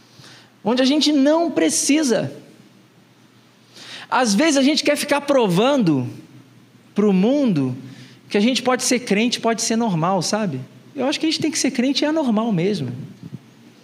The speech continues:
E é eles que pensem o que tem que pensar.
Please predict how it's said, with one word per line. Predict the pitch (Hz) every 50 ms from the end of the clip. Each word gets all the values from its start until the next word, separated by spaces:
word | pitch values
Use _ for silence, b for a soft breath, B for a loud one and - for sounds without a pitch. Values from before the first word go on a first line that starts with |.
| - - - - - -
E | -
é | 330 480
eles | 453 403 -
que | - - 415
pensem | - 427 403 427 403 - 427
o | 403 381 - - - -
que | - - 370
tem | 370 - - - 349 349
que | - -
pensar. | 381 359 - - - 277 254